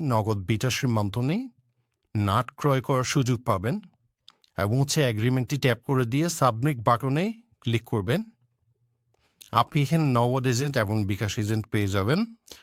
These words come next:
আপনি নগদে ক্যাশ আউট করতে চাইলে নগদে ট্যাপ করবেন, বিকাশে ক্যাশ আউট করতে চাইলে বিকাশে ট্যাপ করবেন। সেক্ষেত্রে এখানে কপি বাটন পেয়ে যাবেন। আপনি নাম্বারটি কপি করে এই এজেন্ট নাম্বার আপনাকে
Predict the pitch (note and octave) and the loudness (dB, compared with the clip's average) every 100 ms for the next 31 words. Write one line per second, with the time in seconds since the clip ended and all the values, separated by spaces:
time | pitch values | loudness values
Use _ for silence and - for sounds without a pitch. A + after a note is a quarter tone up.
0 | _ _ _ G#2+ G2+ A2+ G#2 G#2 G#2 G#2+ | _ _ _ 0 0 2 2 2 0 0
1 | A#2 B2 A2 - B2 - G2+ A#2+ B2+ B2 | 0 0 -2 -2 -4 -4 -4 -2 0 0
2 | A2 G#2 G#2+ G2+ G2+ - A#2 A#2 D#3 C3+ | 0 0 -2 0 -2 0 -4 -2 -4 -4
3 | G2+ A2 G2+ G2+ A2 A2+ G2+ - G#2 - | -2 -2 -4 -2 -2 -2 -6 -6 -10 -8
4 | - B2+ C3+ G#2+ A#2+ G#2+ G#2 A2+ G2+ - | -4 -2 -2 -2 -4 -4 -2 -2 -2 -2
5 | G2 F2+ E3+ A3+ - - - _ - - | -4 0 -2 -2 -12 -20 -20 _ -6 -2
6 | G#2+ A2 - C3+ D3+ C#3 - C3 - C3+ | -2 0 -2 0 0 -2 0 -2 0 0
7 | A#2+ A#2 A2+ G2+ G#2 G2+ B2 C3 - A2 | 0 0 -2 0 -2 0 -2 -4 -2 -2
8 | F#2+ F#2+ A2 B2+ A#2 A#2+ G#2+ B2 A2+ G#2+ | 0 0 -2 -2 -4 -2 -2 -4 -4 -2
9 | C#3+ A#3 - _ _ - _ _ _ _ | -2 -4 -10 _ _ -20 _ _ _ _
10 | _ _ G#2+ A2 G#2+ A2 B2+ - G#2+ G2 | _ _ -2 0 0 0 -2 -2 -2 0
11 | G#2 G2+ A#2+ | 0 0 -2